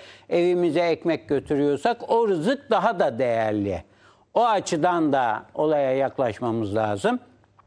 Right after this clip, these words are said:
Çalışmak ibadettir, hadisi şerif değil bildiğim kadarıyla. Ama, e, veciz bir söz olarak toplumumuzda yaygın olarak kullanılıyor.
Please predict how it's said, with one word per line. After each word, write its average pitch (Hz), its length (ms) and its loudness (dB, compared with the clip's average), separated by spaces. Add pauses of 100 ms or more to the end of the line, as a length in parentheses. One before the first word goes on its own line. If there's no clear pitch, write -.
(420)
Çalışmak 160 580 0
ibadettir, 156 840 0
hadisi 143 500 -4
şerif 139 440 -2
değil 135 340 0
bildiğim 110 360 -4
kadarıyla. 113 600 -2 (380)
Ama, 180 480 0
e, 190 240 -2
veciz 170 440 0
bir 160 160 2
söz 160 280 0
olarak 120 460 0
toplumumuzda 131 720 0
yaygın 143 480 0
olarak 110 400 0
kullanılıyor. 135 800 0